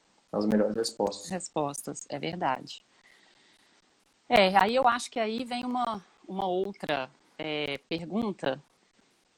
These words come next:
Speaker 2: e que talvez possa ser linkada com ela, que é, que é,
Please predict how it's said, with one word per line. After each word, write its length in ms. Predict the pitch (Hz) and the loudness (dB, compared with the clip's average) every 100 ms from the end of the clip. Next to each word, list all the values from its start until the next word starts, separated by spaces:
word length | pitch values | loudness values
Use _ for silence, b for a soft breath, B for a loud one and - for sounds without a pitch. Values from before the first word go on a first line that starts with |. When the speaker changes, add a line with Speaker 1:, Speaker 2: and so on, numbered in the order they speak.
| _ | _
Speaker 2:
e 100 | 185 | -2
que 640 | - 220 214 220 220 208 - _ _ | 2 4 6 6 6 4 -2 _ _
talvez 440 | 214 208 196 202 | 4 6 4 0
possa 360 | - 196 196 202 | 2 2 2 -2
ser 160 | - 196 | -4 -4
linkada 400 | 196 196 170 180 | -4 2 2 2
com 180 | 196 | -4
ela, 340 | 180 165 143 135 | -2 -2 -2 -6
que 220 | - 156 - _ | -10 -12 -12 _
é, 600 | - 151 151 147 139 135 - - - - _ _ _ | -8 -6 -4 -4 -2 -4 -6 -14 -20 -20 _ _ _
que 100 | - | 0
é, 140 | 202 | 2